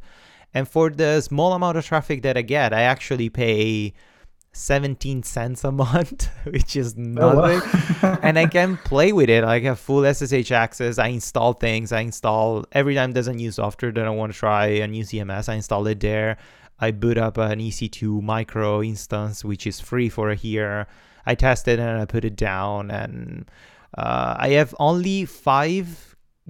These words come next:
Speaker 1: gigabytes of storage with that. Um, but yeah, so a little bit of background, like, both A W S and DigitalOcean are services that you pay as you go. So it's not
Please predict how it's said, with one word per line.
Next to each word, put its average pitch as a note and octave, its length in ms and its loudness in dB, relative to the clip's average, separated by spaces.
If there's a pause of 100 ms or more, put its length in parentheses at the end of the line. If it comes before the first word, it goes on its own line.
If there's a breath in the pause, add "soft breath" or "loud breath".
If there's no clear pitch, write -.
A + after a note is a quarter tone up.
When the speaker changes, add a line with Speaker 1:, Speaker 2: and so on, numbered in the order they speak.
(120)
Speaker 1:
gigabytes C#3+ 540 0
of D3 80 -6
storage F3 720 -4 (300)
with A#2 240 -6
that. D3 340 -2 (600 soft breath)
Um, A2 800 0 (120)
but C#3+ 100 6
yeah, E3 140 4 (100)
so B2+ 260 4 (460)
a C3 60 -2
little F3+ 280 4
bit F3 80 6
of D3+ 100 4
background, B2 380 0
like, A#2 180 0
both F3+ 180 4 (140)
A E3 60 0
W C#3+ 260 0 (100)
S - 60 -2
and C3 140 -6
DigitalOcean C3 800 -2
are C3 340 4
services B2+ 680 -2
that A2+ 240 4
you A2+ 100 -2
pay D3+ 460 -2
as A2+ 100 -2
you A2 120 -4
go. G#2+ 220 -4 (200)
So - 200 -4
it's G#2+ 80 -4 (100)
not B2 100 4